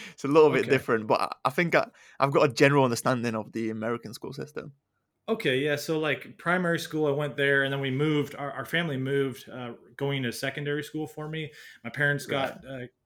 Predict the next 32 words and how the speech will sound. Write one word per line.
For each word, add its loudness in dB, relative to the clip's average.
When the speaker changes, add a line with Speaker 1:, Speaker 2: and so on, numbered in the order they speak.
Speaker 2:
they 0
got 0
separated, -6
um, -10
and -10
that -2
was -2
kinda -6
hard. -4
So -8
when -10
I -4
was -6
about -10
sixteen -12
years -10
old, -8
they -12
started -12
to -14
Speaker 1:
Mm. -8
Speaker 2:
separate. -8
Um, -6
there -2
wasn't 0
a -2
lot -2
of, -8
uh, -14
uh, -12
I -8
guess, -4